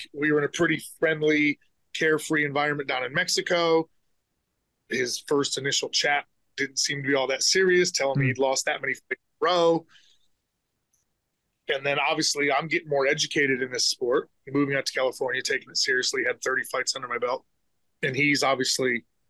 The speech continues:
Speaker 1: losing a lot of fights and winning one every now and again. So I wasn't too worried about this. Like, okay, payday, ha-, have fun, move on to this I F L thing, good contract, here we go. Fight comes around, weigh in, chat,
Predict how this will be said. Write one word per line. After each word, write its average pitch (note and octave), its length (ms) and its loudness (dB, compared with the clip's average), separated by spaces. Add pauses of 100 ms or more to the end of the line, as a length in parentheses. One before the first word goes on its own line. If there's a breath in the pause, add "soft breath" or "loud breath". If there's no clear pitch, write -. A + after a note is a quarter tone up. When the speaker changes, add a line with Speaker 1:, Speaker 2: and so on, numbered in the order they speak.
(440)
Speaker 1:
losing C3 320 0
a B2+ 40 2
lot B2 120 0
of A#2+ 80 -8
fights B2 340 -2
and B2+ 140 -12
winning B2 220 -2
one A#2+ 160 -2
every A#2 160 -4
now A#2 160 -4
and A#2 80 -6
again. A#2 260 -4 (340)
So - 180 2
I E3 120 4
wasn't D#3 300 2
too C#3+ 160 0
worried C#3 260 4
about A#2 200 -4
this. - 240 -6 (220)
Like, A#2 180 -10 (760)
okay, C#3+ 380 -2 (520)
payday, C#3 580 2
ha-, A#2+ 80 -4 (200)
have B2+ 160 -4
fun, E3 380 0 (600)
move D3 240 4
on C#3+ 200 2
to - 120 -8
this B2+ 180 0
I C#3 200 0
F B2 140 -4
L F#3+ 200 4
thing, F#3 480 0 (240)
good C#3 180 0
contract, D#3 680 -2
here C3+ 140 0
we C3 100 2
go. C#3 260 -2 (920)
Fight F#3+ 240 2
comes D#3+ 260 0
around, C#3 520 2
weigh D3+ 360 2
in, D3 280 0
chat, D3 400 0